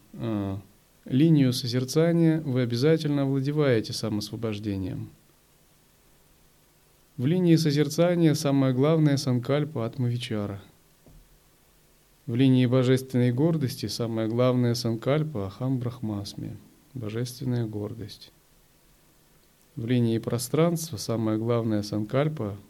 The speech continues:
пространство, шамхави мудра.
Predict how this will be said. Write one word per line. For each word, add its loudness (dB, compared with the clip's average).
пространство, -8
шамхави -8
мудра. -6